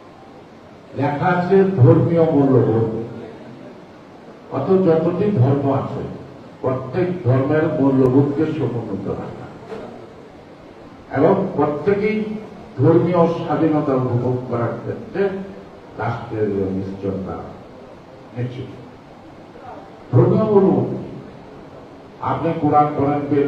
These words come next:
পড়েন, গীতা পড়েন, বাইবেল পড়েন, সকল ধর্মই কিন্তু একটি মানুষকে প্রকৃত মানুষ হওয়ার জন্য পথ দেখায়, দানব হওয়ার জন্য পথ দেখায়। তাই পৃথিবীতে মানুষ আগে আসছে,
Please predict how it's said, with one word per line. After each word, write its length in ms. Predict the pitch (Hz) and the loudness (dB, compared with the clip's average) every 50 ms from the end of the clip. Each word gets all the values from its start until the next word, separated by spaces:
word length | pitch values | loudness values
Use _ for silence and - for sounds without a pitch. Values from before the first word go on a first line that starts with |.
| - - | 0 0
পড়েন, 240 | 123 127 131 131 127 131 131 | 0 0 0 0 0 -2 -4
গীতা 220 | 139 139 135 139 127 - 120 | -4 -4 -2 -2 -2 0 0
পড়েন, 220 | 120 123 120 - - - - - - - - - - - - - - - - - | 0 -2 -2 -4 -8 -10 -12 -14 -16 -16 -18 -20 -20 -20 -20 -20 -20 -18 -10 -6
বাইবেল 320 | 113 117 127 139 139 139 - 123 | -4 -2 0 0 0 0 0 0
পড়েন, 260 | 123 120 117 - - - - - - - - - - - - - - - - - - - - - - - - - - - - - - - | -2 -2 -2 -2 -4 -6 -10 -12 -14 -16 -16 -16 -16 -18 -18 -18 -18 -20 -20 -20 -20 -20 -20 -20 -20 -20 -20 -20 -20 -20 -20 -20 -18 -12
সকল 280 | 151 180 190 185 196 202 202 208 208 208 | -10 -8 -6 -4 -2 -2 -2 -2 -2 -2
ধর্মই 320 | - - - - 196 196 196 - | -4 -4 -4 -4 -6 -8 -6 -8
কিন্তু 240 | 147 - - 98 98 98 98 | -8 -10 -8 -8 -8 -8 -8
একটি 160 | 98 - - - 101 101 | -8 -8 -10 -12 -10 -10
মানুষকে 420 | - - 147 165 175 - - - 170 165 170 | -10 -8 -6 -8 -8 -8 -6 -6 -6 -6 -4
প্রকৃত 340 | 165 147 139 147 143 135 139 127 117 107 104 | -6 -6 -4 -4 -6 -4 -2 -4 -4 -4 -6
মানুষ 260 | 107 123 131 139 143 - - | -8 -6 -6 -6 -8 -8 -8
হওয়ার 240 | 127 120 113 110 107 110 | -6 -4 -4 -4 -4 -4
জন্য 160 | 107 104 98 92 92 95 | -6 -6 -6 -8 -8 -10
পথ 140 | 95 87 87 90 92 | -10 -10 -10 -12 -12
দেখায়, 300 | - - - - - - - - - - - - - - - - - - - - - - - - - - - - - | -14 -16 -16 -18 -20 -20 -20 -20 -20 -20 -20 -20 -20 -20 -20 -20 -20 -20 -20 -20 -20 -20 -20 -20 -20 -20 -20 -12 -6
দানব 340 | - - 160 147 185 202 202 190 - | -4 -2 -2 0 2 2 2 2 2
হওয়ার 180 | 170 170 165 156 156 | 2 2 2 2 0
জন্য 160 | 151 143 139 127 - 110 | 0 0 0 -2 -2 -2
পথ 140 | 107 101 98 95 95 | -4 -4 -4 -4 -6
দেখায়। 340 | 90 90 - - - - - - - - - - - - - - - - - - - - - - - - | -8 -8 -8 -12 -14 -16 -16 -18 -20 -20 -20 -20 -20 -20 -20 -20 -20 -20 -20 -20 -20 -20 -20 -20 -14 -6
তাই 140 | 135 139 139 - - | -4 -2 -2 -2 -2
পৃথিবীতে 400 | 175 185 185 196 214 214 208 208 208 - 196 | -4 -2 0 2 2 4 4 6 6 6 4
মানুষ 240 | 196 202 208 202 - - - | 4 4 2 2 2 2 2
আগে 160 | - 175 180 165 156 156 | 2 2 4 4 4 2
আসছে, 280 | - - - 135 113 | 0 -2 -6 -6 -6